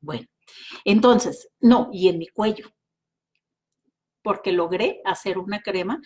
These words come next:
una crema tensora, tensora natural, que desde que me la puse la primera vez nada más,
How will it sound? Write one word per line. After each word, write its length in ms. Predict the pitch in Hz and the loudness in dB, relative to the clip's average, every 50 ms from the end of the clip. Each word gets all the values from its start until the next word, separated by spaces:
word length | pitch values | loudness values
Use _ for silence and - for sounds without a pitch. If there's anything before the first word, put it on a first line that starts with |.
| _ _ _ | _ _ _
una 240 | - 196 196 196 196 | -8 -6 -4 -4 -4
crema 400 | - - 190 180 196 214 - - _ _ _ _ _ _ _ | -4 -4 -4 -4 -4 -6 -6 -10 _ _ _ _ _ _ _
tensora, 720 | - 208 175 175 165 - - 220 190 165 139 - - _ _ _ _ _ _ _ _ _ | 2 2 2 2 0 0 2 2 2 2 0 -6 -10 _ _ _ _ _ _ _ _ _
tensora 680 | 233 202 190 196 - - 226 220 254 320 359 - - | 4 4 4 4 4 4 4 4 6 4 2 0 0
natural, 840 | 220 214 208 208 208 202 202 190 - 214 196 202 196 180 170 165 - - _ _ - - - _ _ | 2 4 6 6 6 6 4 4 4 4 6 6 6 4 2 -2 -6 -12 _ _ -20 -20 -20 _ _
que 140 | - 220 208 | 0 2 2
desde 280 | 220 208 202 214 208 202 | 2 2 0 0 0 0
que 100 | 233 208 | 0 0
me 120 | 208 208 | 2 2
la 140 | 208 202 - | 2 2 2
puse 280 | 294 320 294 - 269 220 | 0 -2 -2 -2 -4 -4
la 120 | 208 208 | -4 -4
primera 260 | 214 214 226 240 247 | -4 -4 0 2 2
vez 140 | 247 247 240 | 2 4 2
nada 100 | 226 226 | 2 2
más, 160 | 233 233 233 | 2 2 0